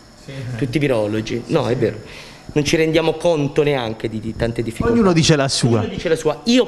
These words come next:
Speaker 2: penso invece che non dobbiamo puntare ad avere, rispetto a un euro che incassiamo, puntare ad avere due, tre, quattro euro che ci piovano addosso. No, non dobbiamo essere così.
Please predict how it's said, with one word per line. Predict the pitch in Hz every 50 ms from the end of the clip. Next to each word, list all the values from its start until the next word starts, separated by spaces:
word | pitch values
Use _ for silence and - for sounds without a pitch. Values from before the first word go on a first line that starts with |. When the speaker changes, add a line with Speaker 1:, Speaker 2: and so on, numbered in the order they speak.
| - -
Speaker 2:
penso | - 214 202 185 151 131 120 120 117 - - 131
invece | 123 120 117 117 110 98 - - - 120 107 -
che | - - 127 113 95 - - - -
non | - 151 156 165
dobbiamo | 175 190 170 160 175 143 113 104 107
puntare | - - 117 113 113 131 120 110 107
ad | 104 110
avere, | 107 110 113 110 110 107 104 - - - - -
rispetto | - 123 117 - - - 147 139 143 - 139
a | 131
un | 127 127 139
euro | 156 165 175 170 165 156 156 160 165 165 - - - - -
che | - - 131
incassiamo, | 123 120 120 - - 123 113 - - 151 147 151 139 120 104 - - - - - - - - - - - - - - - - - - - -
puntare | - 139 135 - 175 165 160
ad | 143
avere | 143 143 151 139 127 120
due, | 139 156 151 147 131 131
tre, | - 147 147 151 143 -
quattro | - 139 139 135 - - 131 131
euro | 131 127 123 123 117 117 113
che | - 120
ci | - - 120
piovano | 120 139 127 123 131 127
addosso. | 117 110 107 117 107 92 - - - - 110 113
No, | 135 156 143 113
non | 107 120 143 147
dobbiamo | 143 143 131 131 135 113 110 110
essere | 110 - - - 113 113
così. | - 113 - -